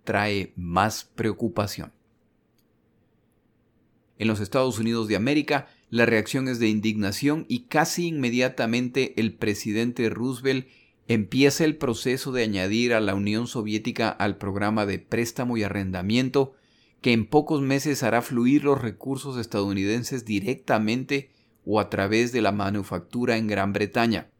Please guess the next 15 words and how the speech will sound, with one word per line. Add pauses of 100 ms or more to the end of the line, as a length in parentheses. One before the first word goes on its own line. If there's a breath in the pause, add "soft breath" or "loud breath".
(800)
Roosevelt
entiende
que
la
caída
de
la
Unión
Soviética
significa
la
derrota
de
Gran
Bretaña